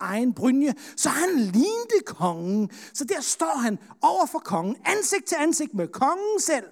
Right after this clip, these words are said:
i hans rustning. Han ligner en krigerkonge. Så tænker han sikkert, "Yes, nu bliver jeg konge."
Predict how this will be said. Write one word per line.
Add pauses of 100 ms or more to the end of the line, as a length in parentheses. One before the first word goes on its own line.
(540)
i
hans
rustning.
Han
ligner (220)
en
krigerkonge. (440)
Så
tænker
han
sikkert, (360)
"Yes, (220)
nu
bliver
jeg
konge."